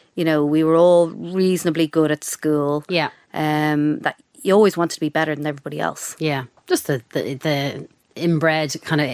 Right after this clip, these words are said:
Speaker 2: competitiveness that
Speaker 1: Yeah.
Speaker 2: is in your D N A. Looking at sport now, Ciara, particularly hockey, do you view it differently? Do you sit on kind of the edge of your seat? You can obviously see things that the normal,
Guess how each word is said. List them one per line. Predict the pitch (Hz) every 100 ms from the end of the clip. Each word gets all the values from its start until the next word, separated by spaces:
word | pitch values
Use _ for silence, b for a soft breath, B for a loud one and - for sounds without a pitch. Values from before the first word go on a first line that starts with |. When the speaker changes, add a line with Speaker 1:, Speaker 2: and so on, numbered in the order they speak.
| -
Speaker 2:
competitiveness | - 147 160 175 170 151 131
that | 143 139
Speaker 1:
Yeah. | 160 156
Speaker 2:
is |
in | 156
your | 147
D | 139 143
N | 139
A. | 147 160 147 B B B B B
Looking | 240 285 254
at | 247 -
sport | - 202 185 156
now, | 180 180 180 175 175
Ciara, | 160 165 143 110 - -
particularly | - 190 170 151
hockey, | 127 165 - 120 - _ -
do | 180
you | 180
view | 160 185 185
it | -
differently? | 175 233 208 254 277 294 -
Do | 196
you | 185 180 175 160
sit | - 190
on | 185 175 170
kind | 151 170 165
of |
the | 175
edge | 170 156 160
of |
your | 156
seat? | - 202 208 -
You | 180 180
can | 196
obviously | 165 165 175 -
see | 165 - 175
things | - 170 165 -
that | 165 -
the | 170
normal, | 170 165 165 156 160